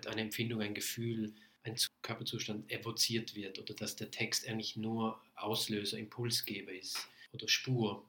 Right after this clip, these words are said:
Bei meinen Gedichten geht es viel um das, dass sie eben vielleicht Spur eines Erkenntnisprozesses, Momentes sind, der aber an sich so fragil und so, so ephemer ist,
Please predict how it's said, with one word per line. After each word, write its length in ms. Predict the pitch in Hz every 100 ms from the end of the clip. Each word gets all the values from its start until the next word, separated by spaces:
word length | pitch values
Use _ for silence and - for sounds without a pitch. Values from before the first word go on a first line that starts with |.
| _
Bei 80 | 110
meinen 260 | 110 110
Gedichten 640 | 110 - 120 - 120 120 -
geht 200 | 123 -
es 80 | 113
viel 220 | - 117
um 80 | 110
das, 200 | 113 107
dass 100 | 110
sie 120 | 113
eben 120 | 107
vielleicht 280 | - 110 104
Spur 560 | - - 120 117 113 - - _ _ _ -
eines 200 | 107 107
Erkenntnisprozesses, 1500 | 107 110 107 110 104 - - _ - 120 - 107 - 110 -
Momentes 420 | 104 101 104 -
sind, 200 | 107 104
der 180 | 104 104
aber 140 | 110
an 100 | 107
sich 240 | 107 120 -
so 180 | - 123
fragil 540 | 123 113 113 110 104 - - -
und 80 | -
so, 400 | - 131 120 113 - _ _ -
so 180 | -
ephemer 560 | 123 113 113 110 123 127
ist, 320 | - - -